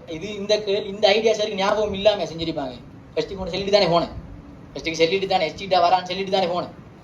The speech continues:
அந்த எத்தனையோ பெச்சுக்கு படிப்பிச்ச எக்ஸ்பீரியன்ஸ் சாரும் நிறைய தடவை செஞ்சு பார்த்திருப்பாங்க, அந்த எக்ஸ்பீரியன்ஸ். இப்ப போர்டு லைனரே செஞ்சு விட்டு அந்த எக்ஸ்பீரியன்ஸ், இப்ப சென்னதும் ஞாபகம் இருந்து, அவ்வளவும் இருந்தும் இந்த இடத்த மிஸ் ஆகுது,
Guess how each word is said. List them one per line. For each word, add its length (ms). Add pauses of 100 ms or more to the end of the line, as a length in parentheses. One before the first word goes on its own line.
(140)
அந்த 260 (420)
எத்தனையோ 420 (280)
பெச்சுக்கு 360
படிப்பிச்ச 340 (240)
எக்ஸ்பீரியன்ஸ் 560 (260)
சாரும் 460
நிறைய 220
தடவை 180
செஞ்சு 180
பார்த்திருப்பாங்க, 400
அந்த 200
எக்ஸ்பீரியன்ஸ். 500 (520)
இப்ப 260 (200)
போர்டு 280
லைனரே 340
செஞ்சு 240
விட்டு 260
அந்த 260
எக்ஸ்பீரியன்ஸ், 460
இப்ப 220
சென்னதும் 580
ஞாபகம் 420
இருந்து, 200 (280)
அவ்வளவும் 680
இருந்தும் 540 (340)
இந்த 200
இடத்த 420
மிஸ் 220
ஆகுது, 240